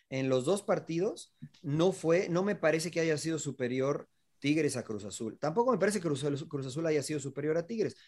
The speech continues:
Creo que fue una serie pareja, ¿no? O sea, este, eh, yo, yo no sé, Atla-, Tigres tiene mucho potencial ofensivo, muchísimo, muchísimo potencial ofensivo,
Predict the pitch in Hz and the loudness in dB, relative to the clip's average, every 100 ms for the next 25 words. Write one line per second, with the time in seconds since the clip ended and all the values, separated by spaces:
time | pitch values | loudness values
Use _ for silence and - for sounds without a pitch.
0 | _ _ 175 208 214 214 208 208 196 190 | _ _ -2 -2 -2 0 0 2 2 2
1 | 165 170 175 127 113 196 185 127 117 - | 2 2 2 -4 -6 -8 -8 -8 -8 -6
2 | 117 104 - _ _ - - 117 110 110 | -4 -4 -8 _ _ -20 -14 -12 -6 -2
3 | 123 120 117 139 165 156 185 220 208 - | 0 0 0 2 2 2 2 4 2 6
4 | 190 202 294 _ - 160 185 196 - 151 | 6 4 0 _ 0 2 4 2 0 -4
5 | 147 220 247 - 208 190 165 214 220 208 | -2 0 0 0 0 2 4 4 2 0
6 | 147 139 120 151 165 156 120 104 131 113 | 0 -2 -4 -2 -2 -2 -4 -6 -4 -6
7 | - 135 151 - 285 277 214 113 - _ | -2 0 0 2 2 4 4 2 -4 _
8 | - 131 127 214 214 147 147 139 127 165 | -6 -4 -4 -2 0 0 -2 -4 -2 0
9 | 165 139 120 160 135 | 0 -2 -2 -2 -2